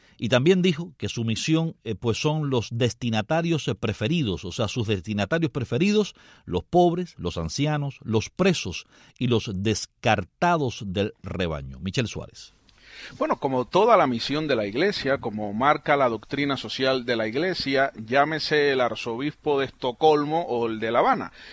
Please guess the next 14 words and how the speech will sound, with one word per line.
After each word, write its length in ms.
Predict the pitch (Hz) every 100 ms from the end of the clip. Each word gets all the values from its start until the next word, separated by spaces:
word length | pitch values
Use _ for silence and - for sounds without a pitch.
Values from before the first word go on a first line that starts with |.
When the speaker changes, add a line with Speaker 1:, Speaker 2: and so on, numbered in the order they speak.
| - -
Speaker 2:
Este 720 | 117 135 - 165 165 165 160
discurso, 800 | 147 - - 220 196 160 165 156
yo 280 | 127 123 131
creo, 260 | 151 147 131
este 220 | - 156
primer 340 | 147 151 151
discurso, 560 | 143 - 226 214 120 -
que 100 | 117
si 160 | -
bien 320 | 120 147 165 160
no 140 | 165
sirve 460 | - 190 208 135 110
para 220 | 110 113
evaluar 420 | 113 120 147